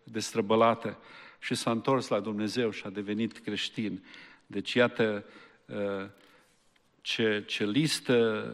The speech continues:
uh, frumoasă de, de, de oameni transformați, oameni schimbați. Uh, acum, uh, ne mai oprim, uh, probabil, uh, la o, la, la o singură mențiune, că nu avem timp.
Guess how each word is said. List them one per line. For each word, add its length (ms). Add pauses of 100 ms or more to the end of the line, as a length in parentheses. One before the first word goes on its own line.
uh, 440 (720)
frumoasă 640
de, 480
de, 380
de 160
oameni 540
transformați, 960
oameni 320
schimbați. 760 (520)
Uh, 420 (680)
acum, 260
uh, 320 (500)
ne 140
mai 200
oprim, 420
uh, 400 (120)
probabil, 500
uh, 580 (400)
la 80
o, 260 (140)
la, 300
la 80
o 120
singură 720
mențiune, 680
că 80
nu 200
avem 240
timp. 300